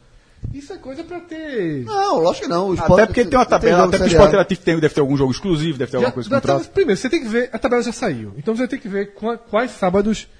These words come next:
Speaker 1: eles
Speaker 3: Jovem,
Speaker 1: estão.
Speaker 3: aí dá pra ajustar.
Speaker 1: Aí dá pra ajustar um pouquinho, dá pra ajustar um pouco. É,
Speaker 2: Pode
Speaker 1: mas
Speaker 2: ser jogo de domingo, não, só pode ser sábado.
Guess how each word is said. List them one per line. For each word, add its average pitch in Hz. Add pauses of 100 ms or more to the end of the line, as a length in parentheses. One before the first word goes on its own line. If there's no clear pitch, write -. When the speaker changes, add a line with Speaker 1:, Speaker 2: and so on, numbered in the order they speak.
(300)
Speaker 1:
eles 175
Speaker 3:
Jovem, 156
Speaker 1:
estão. 131
Speaker 3:
aí 135
dá 139
pra 139
ajustar. -
Speaker 1:
Aí 240
dá 320
pra 339
ajustar 247
um 208
pouquinho, 139
dá 156
pra 202
ajustar 214
um -
pouco. 143 (760)
É, 147
Speaker 2:
Pode 147
Speaker 1:
mas 165
Speaker 2:
ser 170
jogo 165
de 170
domingo, 160
não, 143
só -
pode 160
ser 151
sábado. 123